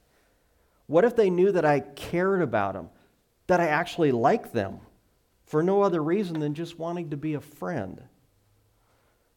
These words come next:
Yet here I was, operating out of a sense of duty, with a sense of impatience,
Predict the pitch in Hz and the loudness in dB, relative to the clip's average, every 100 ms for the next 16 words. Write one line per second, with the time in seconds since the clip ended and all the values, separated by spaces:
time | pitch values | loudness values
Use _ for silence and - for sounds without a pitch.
0 | _ 123 127 160 180 151 127 110 117 139 | _ -10 -4 0 2 0 0 -2 -4 -6
1 | - _ _ _ - 127 127 131 127 127 | -16 _ _ _ -8 -8 -4 -4 -4 -4
2 | 117 117 117 117 120 117 131 101 104 107 | -6 -8 -10 -12 -12 -12 -12 -10 -10 -8
3 | 110 135 _ _ _ _ _ _ _ _ | -12 -16 _ _ _ _ _ _ _ _
4 | _ _ - 123 147 175 165 151 156 151 | _ _ -6 -2 -2 -2 -6 -6 -6 -6
5 | 156 - 113 101 107 131 - - | -6 -8 -8 -8 -12 -14 -16 -20